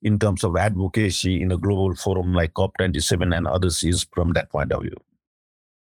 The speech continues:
Second, as a, from icmod, as a knowledge organization, again, from the regional context point of view, uh, many, eh, of climate change impacts are transboundary in nature. There are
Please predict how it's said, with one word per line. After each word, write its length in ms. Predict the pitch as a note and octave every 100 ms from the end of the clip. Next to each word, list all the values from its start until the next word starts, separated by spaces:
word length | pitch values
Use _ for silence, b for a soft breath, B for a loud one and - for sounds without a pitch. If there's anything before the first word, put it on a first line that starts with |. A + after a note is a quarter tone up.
| _ _ _ _ -
Second, 380 | - D#3 G3 F3
as 320 | A2 D3 C#3+
a, 280 | D3 B2+ G#2
from 220 | - C3+ A#2+
icmod, 500 | B2+ E3 D3 C3+ G#2+
as 180 | A2+
a 40 | G#2+
knowledge 340 | G#2+ A2 G2+
organization, 760 | F2+ F2 F#2 F2+ F2+ F#2+ - E2
again, 340 | A#1+ G2 F#2+ - - _
from 240 | - G#2 F#2
the 80 | F2
regional 400 | G2+ G2+ G2 D#2
context 600 | F2+ G2+ F#2+ - E2 - -
point 240 | D#2 D2+
of 120 | C#2+
view, 400 | D2+ F#2 C2+ - - _ _ _ _ _ _ _ _ _ _ _ _ -
uh, 380 | G2 F2 E2 C#2+
many, 960 | G2 G#2 A#2 D3 F#3+ G3 F#3 D#3+ C3+ - _ _ A2
eh, 180 | A#2 -
of 360 | C3 A#2 - - -
climate 320 | A#2 A2+ G#2+
change 240 | - G#2 G2+
impacts 500 | F#2+ G#2+ F#2+ F#2 F#2
are 140 | E2+ -
transboundary 720 | G#2 G#2 - F#2 F2+ F2 D#2+
in 120 | D#2
nature. 360 | D#2+ D2 - - - _ _ _ _ B B _ -
There 120 | G2+
are 140 | F#2+